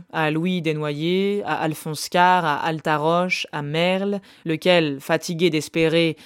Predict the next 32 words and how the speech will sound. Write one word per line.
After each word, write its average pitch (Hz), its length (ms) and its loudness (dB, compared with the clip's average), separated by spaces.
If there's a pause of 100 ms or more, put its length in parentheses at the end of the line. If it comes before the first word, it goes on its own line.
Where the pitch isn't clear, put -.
(180)
alla 151 280 0
attendre 165 520 0
sa 143 180 -6
bibliothèque 151 720 -2
dans 143 200 -8
un 143 60 -8
monde 135 300 -8
meilleur, 196 480 2 (640)
ils 208 200 4
n'eurent 202 280 4
jamais 196 340 2
une 170 220 0
foi 160 260 0
bien 160 160 -2
robuste 160 580 -2
dans 147 240 -2
l'association 156 680 -4
du 151 80 -6
Cheval 147 320 -4
Rouge, 131 340 -8 (380)
dont 147 360 -4
l'enseigne 151 640 -4
seule, 175 480 0 (220)
bravant 151 340 0
les 143 160 -6
temps, 185 400 0
les 143 140 -6
révolutions, 151 920 -4
l'humidité 160 680 -4
de 139 60 -6
la 143 120 -14
Seine, 170 480 -2